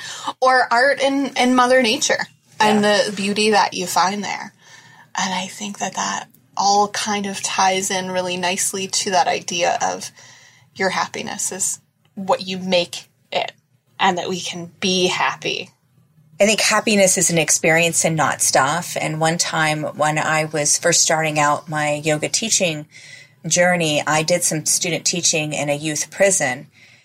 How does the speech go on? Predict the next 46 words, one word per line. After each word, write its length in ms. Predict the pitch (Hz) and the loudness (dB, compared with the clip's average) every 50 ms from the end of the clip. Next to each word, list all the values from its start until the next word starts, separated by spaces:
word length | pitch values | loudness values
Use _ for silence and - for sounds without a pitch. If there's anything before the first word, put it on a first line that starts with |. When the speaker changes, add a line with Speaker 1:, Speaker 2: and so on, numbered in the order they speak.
| _ _ _ _ _ _ - - | _ _ _ _ _ _ -8 -2
Speaker 2:
That 80 | - 180 | 0 2
Speaker 1:
It 40 | 185 | 4
Speaker 2:
had 100 | - - | 4 4
to 60 | 190 | 2
Speaker 1:
was, 60 | 190 180 | 0 0
Speaker 2:
be 40 | 185 | 0
hard. 200 | 185 - - 208 233 - _ - | -2 -4 -4 -6 -10 -14 _ -2
Speaker 1:
it 140 | 214 214 202 | 0 2 4
was. 240 | 262 285 285 - 208 | 4 4 4 4 2
It 60 | 160 | 0
was 140 | 175 - - | 0 0 0
very 200 | - 254 269 277 | 0 -2 -2 -2
interesting. 500 | - - 247 - 247 - - - 175 170 | -2 -2 -2 0 0 0 0 0 0 0
You 60 | 170 165 | 0 2
know, 40 | |
s-, 240 | 165 160 - - - | 2 2 2 2 2
uh, 280 | 185 185 165 160 147 - | 2 2 2 2 2 0
someone 420 | - - - 208 202 208 208 208 214 | 0 0 2 2 0 0 0 0 -2
who 180 | 196 190 196 | 0 2 4
I 120 | 185 175 165 | 4 4 2
had 140 | 160 - | 0 0
met, 240 | - 190 208 220 - - | 0 0 0 0 0 -2
I 60 | 175 165 | -2 0
said, 220 | - - 180 165 | 0 0 0 0
"Hey, 200 | 165 175 254 269 | -2 -2 -2 -2
would 200 | 240 208 190 - - | -2 0 0 0 -2
you 80 | 294 | -2
come 220 | 285 - - 269 262 | -4 -6 -4 -2 0
over 180 | 247 240 247 | 0 0 0
to 160 | 240 - - 185 | -2 -2 -4 -4
the 60 | 180 | -6
youth 220 | 170 226 262 311 | -4 -2 0 2
center 320 | - - - 175 160 160 160 | 2 2 2 0 0 -2 -4
and 100 | 165 170 | -4 -4
teach 220 | - - 202 - | -4 -2 0 0
some 160 | - - 175 165 | 0 0 0 0
yoga?" 400 | 175 214 285 311 214 175 170 - - - - - - - - - - - - - | 0 0 2 0 0 -2 -2 -4 -12 -16 -16 -16 -16 -18 -20 -20 -20 -20 -6 0
And 160 | - 220 220 - | 0 2 2 4
I 160 | - 294 330 | 2 2 2
thought 180 | - - 320 | 2 4 4
I 60 | 262 202 | 4 4
was 140 | 185 185 - | 4 2 2
going 200 | - 175 175 170 | 2 2 2 0
to 120 | 165 - 170 | 0 0 0
an 80 | 165 - | 0 0
after-school 840 | 165 170 170 - - - 165 - - - 226 240 240 233 240 240 | 0 0 0 0 -2 -2 0 0 0 0 0 0 0 0 -2 -6